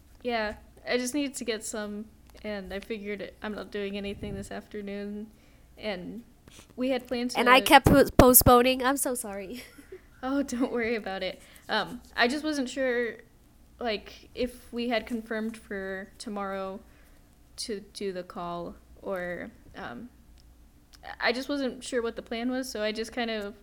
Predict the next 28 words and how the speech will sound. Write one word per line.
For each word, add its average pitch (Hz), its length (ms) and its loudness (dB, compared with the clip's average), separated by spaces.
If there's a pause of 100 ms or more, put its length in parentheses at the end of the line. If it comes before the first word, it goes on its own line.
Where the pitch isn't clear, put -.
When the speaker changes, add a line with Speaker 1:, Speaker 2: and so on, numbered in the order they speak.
(140)
Speaker 1:
went 208 320 -4 (180)
and 220 140 -8
did 202 140 -4
my 190 180 -8
own 208 160 -4
thing, 202 300 -8
and 190 260 -10 (720)
I'm 226 120 -2
glad 233 200 -2
we 247 120 -2
were 220 80 0
able 214 180 -4
to 214 80 -8
call 208 240 -8
tonight. - 380 -12 (320)
But, 190 480 -6
um, 233 540 -10 (1500)
ju-, - 140 -4 (260)
just 240 280 -2
to 233 380 0
kinda 214 380 -6 (180)
get 247 160 6
us 240 220 2
into 240 240 -2
the 202 160 -4
episode, 196 720 -6 (480)
uh, 208 220 -2
Speaker 2:
Mm-hmm. 285 120 -2